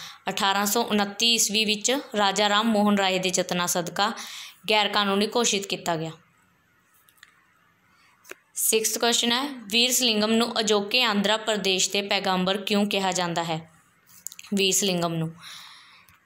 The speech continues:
ਇਸ ਦਾ ਆਨਸਰ ਹੈ ਆਪਣੇ ਕੋਲ ਵੀਰ ਕਲਿੰਗਮ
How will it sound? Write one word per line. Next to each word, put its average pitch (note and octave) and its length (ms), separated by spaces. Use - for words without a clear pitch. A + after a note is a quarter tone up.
ਇਸ F#3+ 140
ਦਾ G#3+ 140
ਆਨਸਰ G#3+ 300
ਹੈ G#3 40
ਆਪਣੇ G3+ 260
ਕੋਲ G#3+ 380
ਵੀਰ B3 300
ਕਲਿੰਗਮ A3+ 500